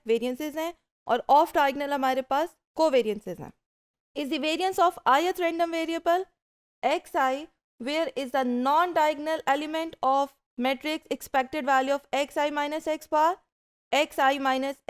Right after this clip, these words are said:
X bar prime, यानी ये आपके पास है non-diagonal covariances, is the covariance of ith and jth random variable X J and X I and X J under the transformation।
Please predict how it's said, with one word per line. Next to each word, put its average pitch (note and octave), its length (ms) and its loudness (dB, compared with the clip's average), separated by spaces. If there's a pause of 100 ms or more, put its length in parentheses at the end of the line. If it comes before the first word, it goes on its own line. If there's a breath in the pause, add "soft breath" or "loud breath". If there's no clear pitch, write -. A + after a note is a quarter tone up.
(120)
X - 160 -12
bar A3+ 260 0 (160)
prime, G#3+ 280 -4 (280)
यानी B3 180 -2
ये C4 120 -2
आपके D4+ 280 2
पास C#4+ 320 0
है F4 160 -2 (560)
non-diagonal E4 760 2 (320)
covariances, D4 680 2 (680)
is C#4 160 -2
the D#4 100 -2
covariance F4+ 640 0
of E4 200 0 (200)
ith E4 460 2 (120)
and C4+ 240 -2
jth D#4+ 420 -4
random C4 300 -2
variable C4 560 0 (160)
X B3 340 -2
J A#3+ 100 -4 (160)
and A#3+ 320 -2 (480)
X C4 220 0
I A#3 180 4 (200)
and C4 200 -6 (180)
X G3+ 220 -10
J F#3+ 160 -12 (480)
under D#4+ 300 0
the G4+ 140 0
transformation। B3 760 -2